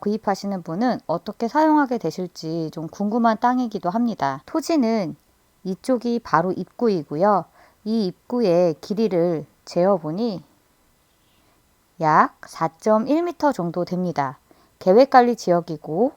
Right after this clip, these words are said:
도로에 제대로 접하고 있고 입구가 사점일 미터로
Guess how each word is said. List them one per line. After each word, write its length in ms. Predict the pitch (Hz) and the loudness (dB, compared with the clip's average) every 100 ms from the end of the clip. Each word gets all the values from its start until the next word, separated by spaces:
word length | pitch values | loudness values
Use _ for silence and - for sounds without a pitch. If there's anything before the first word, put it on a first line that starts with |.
| _ _ _ _ _ _ _ _ - | _ _ _ _ _ _ _ _ 2
도로에 520 | 226 226 254 247 247 | 4 6 8 8 6
제대로 420 | - 175 208 226 | 0 0 2 2
접하고 480 | 220 156 - 175 170 | 0 -4 -2 0 0
있고 540 | 156 - 151 175 277 - _ _ _ | -4 -6 -2 0 0 -4 _ _ _
입구가 600 | 185 - 247 233 233 233 | -12 -2 2 8 10 8
사점일 680 | 233 160 - - 208 202 269 | 6 -2 -4 -2 -2 2 2
미터로 600 | 277 277 180 165 240 160 | 2 0 -2 2 2 0